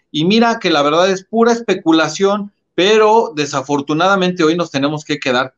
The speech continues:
con la, eh, información que proviene del Estado. Hoy, ayer, perdón, el día de ayer aceptó por fin el gobernador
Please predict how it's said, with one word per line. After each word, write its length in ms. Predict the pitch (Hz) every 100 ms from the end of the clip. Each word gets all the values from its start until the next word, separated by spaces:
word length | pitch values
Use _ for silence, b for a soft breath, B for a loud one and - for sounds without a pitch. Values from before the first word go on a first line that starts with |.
| B B B
con 480 | - 143 165 156 156 - _
la, 680 | 135 143 160 170 175 180 - _ -
eh, 560 | 131 120 120 117 117 117 113 113 _ -
información 840 | 147 143 143 135 127 165 170 165 _ _ _ -
que 140 | 131
proviene 480 | 139 131 147 170 170
del 160 | 196
Estado. 560 | 208 208 247 233 262 262 _ _ _ _ _
Hoy, 360 | - 294 349 320
ayer, 400 | 196 196 269 285
perdón, 360 | - 214 262 277
el 240 | 233 208
día 140 | 202 262
de 80 | 254
ayer 260 | 233 285
aceptó 640 | 240 - 196 196 294 370 294
por 180 | 190
fin 320 | 180 240 262 226
el 300 | 196 165 151
gobernador 680 | 160 165 165 170 214 277